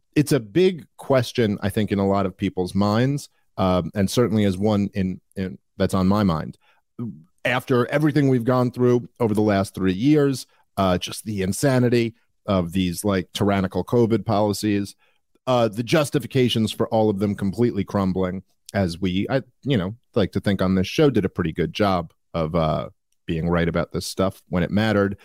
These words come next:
Um, and so now you're kind of in this situation where it's, i-, i-, it's like, uh, you, y-, when the George W. Bush administration, when they gave up on weapons of mass destruction, like, when even they would finally admit it,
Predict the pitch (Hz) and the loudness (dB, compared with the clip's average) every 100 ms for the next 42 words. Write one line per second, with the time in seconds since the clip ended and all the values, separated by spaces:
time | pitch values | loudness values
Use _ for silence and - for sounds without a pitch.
0 | - _ - 95 92 87 87 82 - _ | -20 _ -4 0 2 2 0 -2 -6 _
1 | _ - 131 131 104 - 147 135 139 151 | _ -2 0 0 -2 -2 0 2 2 2
2 | 151 135 135 131 123 117 113 113 - - | 2 2 0 2 2 2 2 0 -2 0
3 | 110 - 110 110 - 104 101 98 92 - | 0 0 2 2 2 0 2 2 0 -4
4 | _ _ 117 110 98 - _ _ _ _ | _ _ 2 2 2 -10 _ _ _ _
5 | _ 139 110 131 151 139 170 170 160 170 | _ -10 -10 -6 -4 0 0 0 2 2
6 | 170 156 139 120 - _ _ _ _ _ | 2 2 4 2 -2 _ _ _ _ _
7 | - 143 - - _ - 127 131 - - | -4 -2 -2 -10 _ -12 -10 -12 -18 -4
8 | 143 151 143 139 131 113 - - 170 185 | 0 2 4 4 2 0 -4 0 2 4
9 | 175 151 107 127 120 131 127 131 123 - | 2 0 2 0 0 0 0 2 0 0
10 | 127 - 110 117 113 98 110 104 107 107 | -4 -2 2 2 2 0 2 2 2 -2
11 | _ _ _ _ _ _ _ 113 113 104 | _ _ _ _ _ _ _ -2 0 0
12 | 104 - 107 113 107 92 107 98 95 - | -2 0 0 2 0 2 0 0 -4 0
13 | 107 - 104 98 98 104 101 98 98 95 | 0 0 0 0 2 2 2 2 2 0
14 | 92 98 98 95 95 85 98 98 - | -2 -2 0 0 0 0 0 0 -6